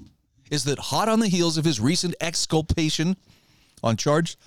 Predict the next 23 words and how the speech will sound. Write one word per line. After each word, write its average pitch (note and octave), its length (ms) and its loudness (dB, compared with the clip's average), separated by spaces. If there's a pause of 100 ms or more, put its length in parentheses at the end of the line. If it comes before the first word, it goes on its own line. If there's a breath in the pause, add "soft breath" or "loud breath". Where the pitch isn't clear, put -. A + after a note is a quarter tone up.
charges C#3+ 360 0
of A2+ 120 2
mishandling D#3 560 2
classified C3+ 560 0
documents, A#2 560 0 (1160 loud breath)
because C#3 300 0
investigators B2 680 0 (240 loud breath)
have B2+ 200 0
deemed D3+ 280 2
him C#3 120 4
too G3+ 240 0
senile B2+ 540 2
to B2+ 80 2
be B2+ 100 2
convicted C#3 560 0 (220 loud breath)
and E3+ 180 0
or C#3+ 200 2
to C#3 180 0
know C3+ 180 4
what D3 160 4
he D3 80 2
was C#3+ 160 0
doing." A2 480 -2